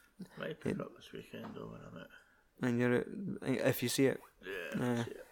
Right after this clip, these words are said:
Speaker 2: Uh, done a couple of episodes of Police Squad with Leslie Nielsen.
Speaker 1: Mm.
Speaker 2: Uh, The Twilight Zone movie. Then Gremlins in nineteen eighty-four.
Speaker 1: I've still not seen the, I've still not seen the Twilight Zone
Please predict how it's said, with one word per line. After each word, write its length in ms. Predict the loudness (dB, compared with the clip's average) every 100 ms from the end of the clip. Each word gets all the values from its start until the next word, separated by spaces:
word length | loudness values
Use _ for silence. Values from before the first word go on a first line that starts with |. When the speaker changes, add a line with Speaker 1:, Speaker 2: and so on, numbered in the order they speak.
| -20 4
Speaker 2:
Uh, 420 | 10 12 12 12 12
done 140 | 10
a 40 | 8
couple 220 | 6 10
of 80 | 10
episodes 320 | 10 8 8
of 80 | 4
Police 260 | 6 8
Squad 400 | 6 10 12 12
with 120 | 12 12
Leslie 280 | 12 10 8
Nielsen. 460 | 10 8 6 2 -2 -4
Speaker 1:
Mm. 220 | 2 2 0 -14 -16 -18 -10 6
Speaker 2:
Uh, 220 | 10 10 8 -2 2
The 120 | 2
Twilight 500 | 10 12 12 12 10
Zone 300 | 10 12 12
movie. 540 | 10 8 8 8 6 4 -4 -20 _ _ _ _ _ _ -4
Then 400 | 6 8 8 8
Gremlins 500 | 12 12 12 8 6
in 320 | 2 4 4 4
nineteen 340 | 4 6 4 2
eighty-four. 520 | 0 -2 4 4 4
Speaker 1:
I've 160 | 0 -6
still 320 | -4 -4 0
not 200 | 0 2
seen 180 | 2 0
the, 200 | -2 -4
I've 220 | 0 0 2
still 200 | 2 2
not 160 | 0
seen 180 | -2 -6
the 80 | -6
Twilight 520 | 2 4 6 4 2
Zone 240 | 0 -2